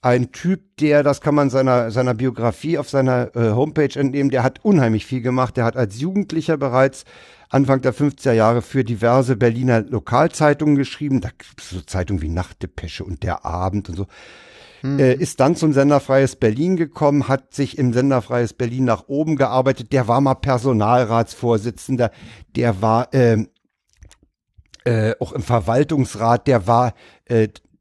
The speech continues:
Speaker 1: z-, äh, temporär auch Leiter der Berliner Abendschau, der, der regionalen Nachrichtensendung, hat den A-R-D-Text aufgebaut. Da war er, äh, der Chef dieser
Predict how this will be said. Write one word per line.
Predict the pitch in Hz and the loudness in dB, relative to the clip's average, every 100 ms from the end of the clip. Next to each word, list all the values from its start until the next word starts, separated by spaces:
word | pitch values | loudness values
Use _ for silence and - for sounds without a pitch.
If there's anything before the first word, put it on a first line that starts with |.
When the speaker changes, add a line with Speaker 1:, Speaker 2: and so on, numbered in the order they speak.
| _ | _
Speaker 1:
z-, | - - - | -10 -8 -2
äh, | 117 110 | 0 0
temporär | - 143 139 127 98 127 139 | 0 -2 0 -2 0 0 0
auch | 131 | 0
Leiter | 110 120 135 | 0 0 0
der | 117 117 | 0 0
Berliner | 113 110 120 104 | 0 0 0 0
Abendschau, | 107 135 135 127 117 | 0 -2 -2 -2 0
der, | 113 107 | 0 0
der | 113 104 101 98 104 | -2 -4 -6 -8 -8
regionalen | 113 113 107 107 104 | -2 0 2 2 2
Nachrichtensendung, | 107 120 156 - - 107 123 123 123 113 - - - - - - | 0 -2 -4 -6 -4 0 2 2 0 -2 -8 -20 -20 -20 -20 -20
hat | - 131 - 143 | -2 -2 0 0
den | 120 | 0
A-R-D-Text | 123 127 120 101 156 185 135 - - - | 2 0 2 2 2 2 0 -2 -6 -4
aufgebaut. | 107 98 - 117 120 143 | -2 -2 -6 -2 0 2
Da | 123 113 | 2 2
war | 117 | 0
er, | 120 120 104 | 2 -2 0
äh, | 117 104 | 0 2
der | 104 | 0
Chef | 95 - 160 - | 0 -4 -4 -6
dieser | 113 104 104 | -6 0 0